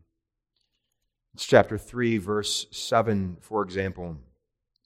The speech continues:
Chapter three, verse seven, "But the house of Israel will not hearken unto thee, Ezekiel,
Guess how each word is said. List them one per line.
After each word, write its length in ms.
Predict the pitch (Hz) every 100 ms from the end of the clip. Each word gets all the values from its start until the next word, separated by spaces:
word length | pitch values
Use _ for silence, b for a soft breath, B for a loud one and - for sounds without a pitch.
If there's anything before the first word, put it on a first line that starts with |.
| _ _ _
Chapter 300 | - 117 -
three, 240 | - 113 110
verse 240 | 104 104
seven, 260 | 117 107 95
"But 140 | 92
the 80 | 85
house 360 | - 120 120 -
of 100 | 110
Israel 440 | 107 87 92 95 _ _ _
will 560 | 87 113 135 135 135 135
not 460 | 123 127 131 135
hearken 440 | - 131 123 123 117
unto 380 | 113 107 - 104
thee, 500 | 95 135 135 127 135
Ezekiel, 600 | 104 95 95 98 104 117